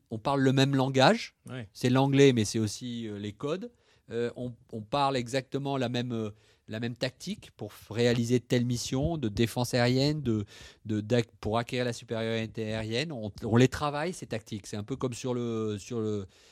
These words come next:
Speaker 1: euh, ce, pour le rugby, on travaille des tactiques et ensuite on va les mettre, euh, on, on, quand on rentre sur le terrain, eh ben, on, on les connaît et, euh, il suffit d'un mot code pour, euh, pour, euh, dérouler ces, ces tactiques. C'est vraiment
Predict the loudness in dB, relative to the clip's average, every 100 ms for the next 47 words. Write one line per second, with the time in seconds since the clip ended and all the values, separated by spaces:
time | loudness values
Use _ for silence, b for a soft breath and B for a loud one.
0 | b -12 -8 -8 -10 -10 -8 -8 -6 -2
1 | -2 -2 -2 -4 -2 0 0 0 -4 -6
2 | -8 -12 -8 -8 -6 -6 -4 -2 -2 -4
3 | -8 -8 -10 -10 -12 -12 -12 -12 -12 -12
4 | -14 -16 -16 -12 -10 -10 -10 -10 -8 -8
5 | -10 _ -16 -14 -14 -18 _ _ -20 -16
6 | -12 -8 -6 -6 -4 -4 -4 b b _
7 | -6 -2 -2 -2 -6 -8 -10 -10 -6 -4
8 | -4 -4 -4 -4 -10 -10 -10 -10 -10 -12
9 | -14 -14 -10 -10 -10 -12 -12 -16 -16 _
10 | -18 -14 -14 -14 -18 B _ -4 0 0
11 | 0